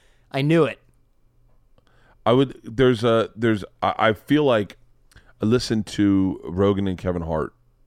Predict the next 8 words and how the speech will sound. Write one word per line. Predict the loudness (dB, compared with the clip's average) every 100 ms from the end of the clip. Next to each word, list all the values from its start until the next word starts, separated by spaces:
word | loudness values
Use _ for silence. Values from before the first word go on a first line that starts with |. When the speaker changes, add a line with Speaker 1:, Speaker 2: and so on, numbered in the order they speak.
| _
Speaker 2:
and | -6 -4
I, | -4 -8
and, | -8 -6 -6 -10 _ _ _ _ _ -6
um, | -4 -4 -6 -10 -12 -4
I | 0
am | 0 0 -4 -10 _ _ _ _ -16
very | -4 0 2
cynical. | 0 -4 -4 -2 -2 -6 -6